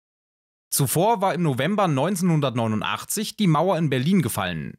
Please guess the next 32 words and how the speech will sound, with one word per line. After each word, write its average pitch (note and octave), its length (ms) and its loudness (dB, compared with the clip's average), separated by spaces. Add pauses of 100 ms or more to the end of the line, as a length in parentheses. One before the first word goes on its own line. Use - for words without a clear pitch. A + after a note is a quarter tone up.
Es F#2+ 160 -4
gab A#2 280 -4
die A#2+ 120 -4
ersten B2+ 380 -4
freien A2+ 320 -4
Wahlen B2 300 -2
in C3+ 100 -6
der A#2 80 -4
D G#2+ 120 -6
D F#2+ 120 -2
R C#3 420 -2
und G#3 160 -2
die D#3+ 180 0
Wirtschafts-, G3 680 -2
Währungs- D#3+ 800 -2
und D3 160 2
Sozialunion C3+ 960 -2
wurde A2+ 180 0
beschlossen. C3+ 680 -4 (440)
Ein C#3+ 160 -2
ausführliches G3+ 680 0
Video E3+ 240 2
zum D3 180 0
Ablauf E3+ 420 -2
der C3 100 -2
deutschen C3 480 -2
Wiedervereinigung C#3 760 -2
findet B3 300 0
ihr G3+ 140 2
auf A#2+ 120 -2
dem F3+ 200 -2
i. A2 340 -2